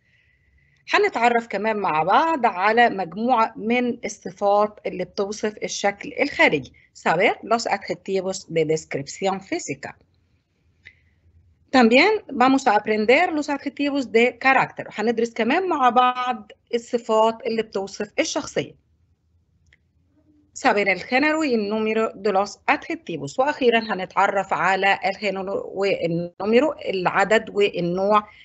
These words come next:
في الصفات. هننهي الحلقة كالمعتاد بألغونوس ejemplos، ببعض الejemplos، الأمثلة، y la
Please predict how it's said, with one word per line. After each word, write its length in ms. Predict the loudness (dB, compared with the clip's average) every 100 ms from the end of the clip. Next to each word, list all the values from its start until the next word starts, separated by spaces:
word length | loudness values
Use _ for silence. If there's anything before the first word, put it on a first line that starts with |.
| _
في 300 | -2 0 2
الصفات. 680 | 0 0 0 2 0 0 _ -20 _ _ _ _ _ _ _ _ _ -4 2
هننهي 360 | 4 4 0
الحلقة 360 | -2 0 0 0
كالمعتاد 840 | 0 0 0 -2 -2 0 0 0
بألغونوس 500 | -4 -6 -6 -8 -8
ejemplos، 640 | -8 -2 0 4 2 0 -10 _ _ _ _ _ _ _ _ _ _ _ _ _ -4
ببعض 640 | 0 2 4 4 4 -2 -20 _ _ _ _ _ _ _ _ 0
الejemplos، 640 | 0 0 -2 -4 -4 -8 0
الأمثلة، 800 | 0 0 -6 -6 -4 0 0 0 _ _ _ _ _ _ _ _ _ -4
y 120 | -4
la 260 | -2 0